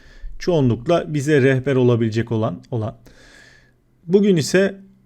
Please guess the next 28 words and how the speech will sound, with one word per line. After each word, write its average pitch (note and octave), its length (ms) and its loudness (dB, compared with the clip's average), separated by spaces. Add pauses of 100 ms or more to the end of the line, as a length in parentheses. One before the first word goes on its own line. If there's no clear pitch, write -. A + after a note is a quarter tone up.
(220)
Bollinger D#3+ 520 4
Band'in C#3+ 300 0
tam F3 260 -2
ortasında D#3 840 0 (160)
şu - 180 -4
anda A2 320 -2
duruyor C3 460 2 (100)
ve E3 280 2 (580)
ben F3+ 260 2
bu F3 120 4
videoyu E3+ 300 4
çık-, - 340 -12
çekerken D3+ 600 -2
yani B2+ 220 -4
yaklaşık B2+ 420 -6
iki C#3 180 -4
dakika A#2+ 280 -4
sonra, B2 440 -4 (480)
e, F#3 120 -10
A D#3 260 4
B C3 160 4
D D3 60 2
enflasyon C3+ 600 -2
verisi A#2 260 -2
açıklanacak B2 600 -6
ve C3+ 140 -2 (100)
altında D3 680 0
olası D3+ 640 0